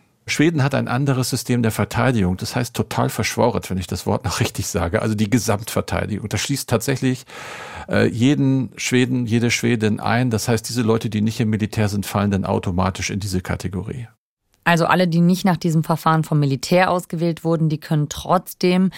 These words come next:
Speaker 2: im Ernstfall verpflichtet werden, zu helfen, sei es zum Beispiel im Schutz der Zivilbevölkerung, im Gesundheitswesen oder im Transport. Ohne Ernstfall muss man aber keinen Ersatzdienst leisten, im Altersheim oder so.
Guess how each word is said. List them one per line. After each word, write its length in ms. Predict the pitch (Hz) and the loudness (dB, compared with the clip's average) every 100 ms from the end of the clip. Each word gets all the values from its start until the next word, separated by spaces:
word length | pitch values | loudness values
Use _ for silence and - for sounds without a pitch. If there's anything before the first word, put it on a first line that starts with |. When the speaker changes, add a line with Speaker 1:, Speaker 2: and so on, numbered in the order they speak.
| - - - - | -8 -20 -18 0
Speaker 2:
im 140 | 180 | 2
Ernstfall 560 | 160 165 190 - 202 185 | 4 4 2 0 0 2
verpflichtet 600 | - 143 185 202 - 151 | 0 -4 0 0 0 0
werden, 260 | 160 147 143 | 0 2 -2
zu 160 | - | -2
helfen, 720 | 113 139 160 185 - 214 208 - | -2 0 0 -2 0 0 0 2
sei 120 | 156 | 2
es 100 | 156 | 2
zum 160 | - 151 | 0 0
Beispiel 680 | 143 156 - 147 147 151 - | 0 0 -2 0 2 2 2
im 140 | 156 | 0
Schutz 340 | 147 185 160 - | 2 0 -2 0
der 180 | 160 156 | 0 0
Zivilbevölkerung, 1040 | 175 156 147 139 147 139 147 139 147 151 | 0 2 2 0 0 0 -2 0 0 2
im 160 | 170 | 2
Gesundheitswesen 1200 | 170 147 165 165 - 147 139 - 143 139 127 139 - - - - - - | 2 4 4 4 4 0 0 -2 0 0 2 0 -2 -10 -16 -16 -20 -6
oder 400 | - 180 170 151 - | 4 6 6 2 0
im 140 | 156 | -2
Transport. 600 | - 139 - - 120 123 | -2 -4 -6 -6 -6 -4
Ohne 240 | - 262 294 | 2 2 4
Ernstfall 480 | 233 226 - 208 202 | 0 0 0 2 2
muss 180 | 202 | 0
man 120 | 196 180 | 0 0
aber 160 | 175 | 0
keinen 380 | 160 160 147 135 | 0 0 0 0
Ersatzdienst 640 | 131 127 123 - 135 123 | -2 -2 -4 -4 -4 -4
leisten, 380 | - 120 110 - | -2 -2 -2 -2
im 100 | 131 | -2
Altersheim 600 | 127 139 - 135 127 120 | 0 -2 -4 -6 -4 -2
oder 220 | 127 139 135 | -2 -4 -8
so. 240 | 139 - | -6 -8